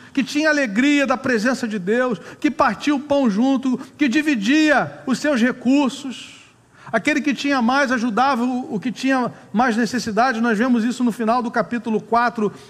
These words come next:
com a ação de Barnabé, vendendo uma propriedade, trazendo,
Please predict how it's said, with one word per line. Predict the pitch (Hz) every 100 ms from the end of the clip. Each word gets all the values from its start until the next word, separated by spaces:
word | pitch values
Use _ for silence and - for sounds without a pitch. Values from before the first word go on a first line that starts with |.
| -
com | 233
a | 233
ação | 202 - 247 247
de | 196 220
Barnabé, | 180 220 233 170 196 233 220 - -
vendendo | 170 240 208 269
uma | 233 233
propriedade, | 240 226 226 202 190 240 214 220
trazendo, | 233 202 170 240 254 240